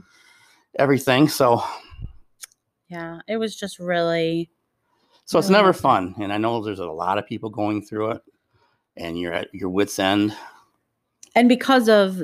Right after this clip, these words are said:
Speaker 2: that, I think that it really kind of hit pause on your grief.
Speaker 1: Yeah.
Speaker 2: Like, this morning, Chuck got mad.
Speaker 1: <laughs> I was mad. <laughs>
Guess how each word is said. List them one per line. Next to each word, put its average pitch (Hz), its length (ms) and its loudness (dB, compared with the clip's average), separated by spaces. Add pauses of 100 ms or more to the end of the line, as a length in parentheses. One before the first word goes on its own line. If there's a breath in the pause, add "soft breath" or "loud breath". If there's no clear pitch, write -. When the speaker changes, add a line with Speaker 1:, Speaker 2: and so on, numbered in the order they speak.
Speaker 2:
that, 196 580 -2
I 180 120 -4
think 180 380 -8
that 165 160 -2
it 151 120 -6
really 175 720 -4 (400 soft breath)
kind 190 260 2
of 165 100 0
hit 185 200 -2
pause 180 420 0
on 165 240 2
your 165 240 2
grief. - 800 -8 (280)
Speaker 1:
Yeah. 78 200 -2 (420)
Speaker 2:
Like, 175 300 -2 (140)
this 208 360 2
morning, 208 500 4
Chuck - 280 -2
got 156 180 -2
mad. 127 420 -4
Speaker 1:
<laughs> - 60 -2
I 277 100 6
was 135 180 -2
mad. 92 360 -6 (920 soft breath)
<laughs> 156 760 2